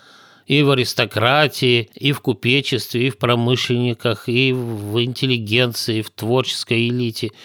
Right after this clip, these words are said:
и, в конце концов, в крестьянстве, когда все кулаки, все, кто мог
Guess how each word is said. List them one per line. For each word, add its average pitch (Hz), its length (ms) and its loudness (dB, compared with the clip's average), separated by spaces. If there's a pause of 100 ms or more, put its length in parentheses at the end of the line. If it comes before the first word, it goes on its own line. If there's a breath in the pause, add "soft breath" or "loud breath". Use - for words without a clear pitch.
(240 loud breath)
и, - 120 -4
в 104 80 -10
конце 139 340 0
концов, 123 400 -2
в - 60 -16
крестьянстве, 110 1160 -2 (400)
когда 95 280 -4
все 117 200 -4
кулаки, 123 480 0
все, - 280 -2
кто - 200 -6
мог 110 440 -2